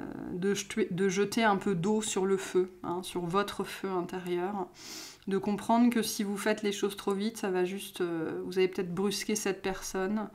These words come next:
euh, ou vous allez juste envenimer la situation, en fait, hein. Il y a beaucoup de stress chez vous, beaucoup d'angoisse,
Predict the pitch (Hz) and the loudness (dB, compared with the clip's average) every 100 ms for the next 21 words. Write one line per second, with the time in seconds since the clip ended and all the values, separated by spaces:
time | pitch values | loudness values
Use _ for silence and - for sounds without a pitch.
0 | - - - - 180 180 180 175 175 165 | -14 -18 -18 -8 -4 -2 -2 -4 -4 -4
1 | 170 175 175 190 185 185 190 190 190 214 | -4 -4 -4 -2 -4 0 2 2 0 -4
2 | - 202 190 202 202 196 202 185 180 185 | 0 0 2 0 0 0 0 -2 -4 -8
3 | - 185 175 - 185 180 170 - - 156 | -4 -2 -2 -6 -6 -6 -6 -10 -8 -2
4 | 165 190 220 269 214 214 - - 196 - | 2 2 4 6 6 2 0 -2 -2 -2
5 | - 190 180 202 214 185 - 180 185 185 | -2 0 0 -4 -2 -2 -2 -2 0 2
6 | 185 175 202 - - | 4 4 2 -4 -8